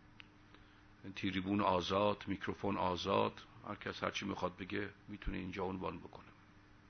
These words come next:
شروع بحث ما با این چند تا کتابی است که الان من پیشم گذاشتم. این چند تا کتاب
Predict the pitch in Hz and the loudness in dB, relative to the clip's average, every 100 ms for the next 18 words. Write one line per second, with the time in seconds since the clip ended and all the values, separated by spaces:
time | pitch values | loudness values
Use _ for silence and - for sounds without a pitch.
0 | - - - - - - - - - - | -20 -20 -20 -20 -20 -20 -20 -20 -20 -20
1 | - - - - - - - - - - | -20 -20 -20 -20 -20 -20 -20 -20 -20 -20
2 | - - - - - - - - - - | -20 -20 -20 -20 -20 -20 -20 -20 -20 -20
3 | - - - 135 143 135 131 - 127 120 | -20 -8 4 10 12 12 12 10 8 8
4 | 113 101 104 110 - 104 95 95 90 92 | 8 6 4 0 2 2 4 0 2 4
5 | 104 101 - 90 95 98 95 98 - 98 | 4 4 2 2 4 2 0 0 2 2
6 | 85 82 - - 85 - - - - - | 0 0 0 2 0 -2 -16 -20 -20 -20
7 | - - - - - - - - - - | -20 -20 -20 -20 -20 -20 -20 -20 -20 -20
8 | - - - - - - - - - - | -20 -20 -20 -20 -20 -20 -20 -20 -20 -20
9 | - - - - 131 135 143 135 131 131 | -20 -20 -20 -4 0 4 6 4 4 2
10 | 123 123 113 | 8 10 10